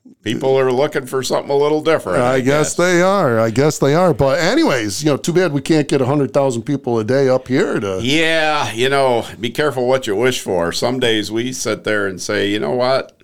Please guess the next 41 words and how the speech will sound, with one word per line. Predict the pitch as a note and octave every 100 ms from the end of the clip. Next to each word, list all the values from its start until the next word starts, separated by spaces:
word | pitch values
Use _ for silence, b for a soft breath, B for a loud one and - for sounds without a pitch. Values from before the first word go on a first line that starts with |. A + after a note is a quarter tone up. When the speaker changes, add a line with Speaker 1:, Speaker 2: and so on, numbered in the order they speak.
| _ _ D3
Speaker 1:
We | G2 C#3+
don't | F#4 A2
need | G#2+ D#3 A2+
any | F#2+ G2+
more | G#2+ F2+
business." | G2 A2+ A#1+ A1 - D3+
Speaker 2:
Yeah. | B2+ B2 A2+
Speaker 1:
It, |
it, | F#2+ F2 F2+ - F#2+
uh, | F2 E2+ F2
you | G2
know, | G2+ G2+ G2 F#2+
it's, | F#2+ F2+ -
you | G2
want, | A2+ D3 D#3 D3+ -
customer | F3 F3 C3 F#2+
experience | - - D#2 C2 A#1 -
is | C#2+
really | D#2 D#2 B1+ C2
important. | A1+ G1+ G1+ - _ B2+
Speaker 2:
That | B2+ C3
is, | B2+ B2+ A2+ - -
that | C3+ A#2+
is | A#2 A#2
the | A2+
key. | - G2 E2 - _
That | C3+ A2+
is | A2 G2+
the | B2+
key. | - G2 B B B
And | E3
in | D#3
Salem, | - E3+ E3 D3 B2 - B B B _
it, | - D3 C3+ - _ _ E3+
I | D3+ D3
can | - C3+ B2 A2+ - _ _
say | - - D3 C3
with | A#2 A#2+ A#2+
absolute | C3+ C3 - A2+
certainty | - D3 G#2+ G2+ G#2+ G#2+
that | A2+ A2+